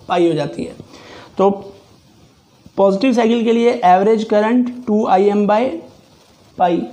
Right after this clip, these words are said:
और average voltage two वी एम by pi। For negative cycle, क्योंकि आधे आधे cycle के लिए ले रहे हैं ना, तो I average हो जाएगा उसमें माइनस टू I M by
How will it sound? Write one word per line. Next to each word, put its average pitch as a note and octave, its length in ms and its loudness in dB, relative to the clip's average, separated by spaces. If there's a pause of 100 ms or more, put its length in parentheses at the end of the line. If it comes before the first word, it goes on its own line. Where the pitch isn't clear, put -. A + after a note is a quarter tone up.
(240)
और G3 300 0
average G3+ 280 -2
voltage A3 420 -2
two G#3+ 160 -2
वी G3 120 -2
एम F#3 160 -4
by E3+ 180 -2
pi। E3+ 200 -4 (300)
For A#3+ 260 2
negative A3 460 0
cycle, B3+ 400 -2 (2000)
क्योंकि F3 160 -2
आधे A3 220 0
आधे B3+ 200 0
cycle A3 280 -2
के A#3 100 0
लिए A#3 120 0
ले G3+ 100 0
रहे F#3+ 100 0
हैं B3+ 40 0
ना, - 200 -4 (380)
तो - 200 -8
I C4 240 0
average A#3 300 2
हो A3 60 0
जाएगा G#3 260 0
उसमें G#3+ 440 -2 (320)
माइनस A#3+ 760 0
टू A#3+ 500 0
I G3+ 260 0
M B3 220 2 (420)
by F#3 200 0